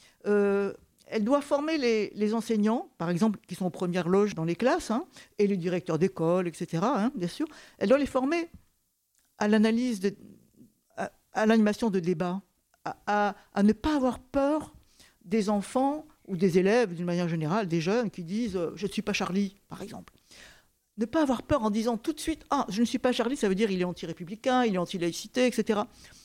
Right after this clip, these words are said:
Et, et ce qui a été trop vite fait dans le débat public, bon, c'est vrai que les médias, euh, n'arrangent pas les choses quand ils caricaturent les positions,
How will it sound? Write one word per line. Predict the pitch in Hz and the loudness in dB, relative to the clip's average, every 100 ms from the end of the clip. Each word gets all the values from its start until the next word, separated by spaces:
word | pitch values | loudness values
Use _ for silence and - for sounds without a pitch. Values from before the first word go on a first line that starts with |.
| _ _ - - | _ _ -20 -4
Et, | 247 247 214 | -2 -2 -4
et | 208 | -4
ce | - 220 | -6 -2
qui | 285 | 2
a | |
été | 277 330 | 2 2
trop | - - 339 | -2 0 2
vite | 302 302 | 2 -2
fait | - 349 233 | -2 0 2
dans | 185 | 0
le | 185 | 0
débat | 185 196 196 | 0 -2 -2
public, | 196 202 226 | -4 -4 -2
bon, | 175 156 | -2 -2
c'est | - | 0
vrai | 202 | 0
que | 196 | 2
les | 175 | 2
médias, | 175 180 208 196 | 2 2 0 -2
euh, | 175 - | -4 -4
n'arrangent | 180 175 165 | -2 -2 -2
pas | - | -2
les | 175 | -2
choses | 165 262 262 | 0 -2 -2
quand | 175 165 | -4 -2
ils | 180 - _ - | -4 -4 _ -2
caricaturent | 196 185 175 202 180 | 0 0 0 0 0
les | 185 | 0
positions, | 185 170 180 320 | 0 -2 -2 -4